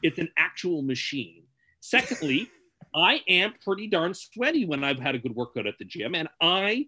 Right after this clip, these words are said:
need to be clean. And so the day that I had to wash myself with conditioner, I felt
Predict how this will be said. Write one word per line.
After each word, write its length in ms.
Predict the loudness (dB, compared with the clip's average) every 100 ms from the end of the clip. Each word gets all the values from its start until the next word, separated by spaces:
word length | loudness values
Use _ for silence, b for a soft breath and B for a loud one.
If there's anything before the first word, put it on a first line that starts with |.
| _ -4
need 420 | 2 2 0 -4 -10
to 120 | -6
be 220 | -6 -8
clean. 480 | -2 2 2 2 -2 -12 _ _ -2
And 140 | 0
so 380 | 2 4 4 2 -4 _ _ -18 -4
the 120 | 0
day 260 | 6 6 8
that 140 | 6
I 160 | 6 4
had 260 | 4 2 4
to 140 | 2 2 -4
wash 400 | 0 0 0 -2
myself 460 | -2 2 2 2 2
with 160 | 0
conditioner, 760 | 0 4 6 6 4 -2 -4 -8 b b b
I 180 | 4 4
felt 420 | 2 2 4 2